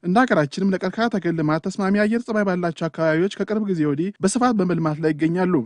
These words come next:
ለመሆኑ በዓለማችን ላይ ምን ያህል የቀርከሃ ተክል ዝርያዎች ይገኛሉ? በሀገራችን ላይ ያሉት የቀርከሃ ተክል ዝርያዎችስ ምን አይነት ናቸው? በምን አይነት የአየር ጸባይስ የሚበቅሉ ናቸው ስንል በሰላሌ ዩኒቨርሲቲ በደን ሳይንስ ትምህርት ክፍል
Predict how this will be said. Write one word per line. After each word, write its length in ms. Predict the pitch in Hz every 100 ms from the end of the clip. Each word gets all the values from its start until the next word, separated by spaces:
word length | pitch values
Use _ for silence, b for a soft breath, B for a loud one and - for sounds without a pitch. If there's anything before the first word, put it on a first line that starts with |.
| - -
ለመሆኑ 360 | 190 233 269
በዓለማችን 520 | 180 185 220 226 - 165
ላይ 120 | 175
ምን 140 | 202
ያህል 200 | 202 214
የቀርከሃ 340 | 190 190 190 185
ተክል 260 | 170 185
ዝርያዎች 400 | 165 165 160 175
ይገኛሉ? 420 | 147 135 127 131 180 214 -
በሀገራችን 540 | 175 196 233 240 240
ላይ 120 | 208 190
ያሉት 240 | 180 190
የቀርከሃ 320 | - 185 185
ተክል 260 | 180 185 175
ዝርያዎችስ 500 | 170 156 156 233 214
ምን 160 | 185
አይነት 180 | 208 165
ናቸው? 300 | 151 143 220 226
በምን 240 | 185 240
አይነት 200 | 208 196
የአየር 300 | 196 170 175
ጸባይስ 300 | 170 180 185
የሚበቅሉ 340 | 185 175 160 147
ናቸው 260 | 156 139 156
ስንል 280 | 156 208
በሰላሌ 360 | 240 143 165 165
ዩኒቨርሲቲ 540 | 175 175 196 190 262 214
በደን 260 | 208 220 214
ሳይንስ 300 | 202 202 -
ትምህርት 300 | 208 214 -
ክፍል 240 | 175 208